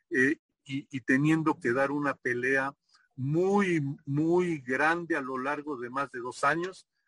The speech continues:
hasta que fue aceptado. Allí nuevamente el Poder Judicial volvió a fallar. Al Poder Judicial no le interesó.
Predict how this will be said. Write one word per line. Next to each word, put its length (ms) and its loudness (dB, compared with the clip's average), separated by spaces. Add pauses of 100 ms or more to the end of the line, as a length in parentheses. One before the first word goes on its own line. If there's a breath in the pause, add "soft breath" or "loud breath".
hasta 260 -2
que 160 -4
fue 180 0
aceptado. 640 -2 (1000 loud breath)
Allí 540 6 (120)
nuevamente 1080 4
el 140 -4
Poder 380 -4
Judicial 600 2
volvió 340 0
a 40 0
fallar. 480 -2 (760)
Al 180 0
Poder 320 2
Judicial 720 0
no 160 2
le 180 -2
interesó. 1040 -2